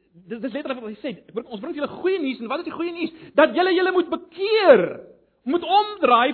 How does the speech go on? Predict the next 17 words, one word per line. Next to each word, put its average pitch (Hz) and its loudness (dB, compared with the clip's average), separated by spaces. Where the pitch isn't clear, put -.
van 311 4
hierdie 330 -2
nuttelose 392 2
gode 359 0
waarvan 285 4
julle 294 4
nou 285 2
gepraat 349 4
het, 254 -8
toe 262 -6
julle 262 4
gesiek, - -12
gedink 285 -8
het, 339 -6
"Ons 359 -6
is 277 -8
hulle." 175 4